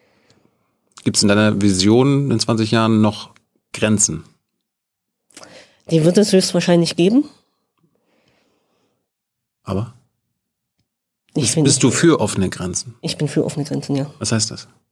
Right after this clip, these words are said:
Speaker 2: Ich finde, dass jeder und jede auf der Erde leben können muss, wo er oder sie will.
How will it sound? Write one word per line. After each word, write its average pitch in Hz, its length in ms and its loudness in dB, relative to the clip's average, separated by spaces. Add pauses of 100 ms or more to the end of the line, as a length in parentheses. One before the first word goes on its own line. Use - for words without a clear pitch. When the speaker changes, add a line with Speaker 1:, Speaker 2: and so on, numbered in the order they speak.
(800)
Speaker 2:
Ich 160 160 0
finde, 185 200 4
dass 165 180 2
jeder 180 340 4
und 156 160 0
jede 175 420 4
auf 160 140 -2
der - 140 0
Erde 165 220 0
leben 165 260 4
können 160 260 2
muss, 165 220 0
wo 160 160 2
er 156 180 2
oder 151 160 2
sie 151 180 -2
will. 151 220 -2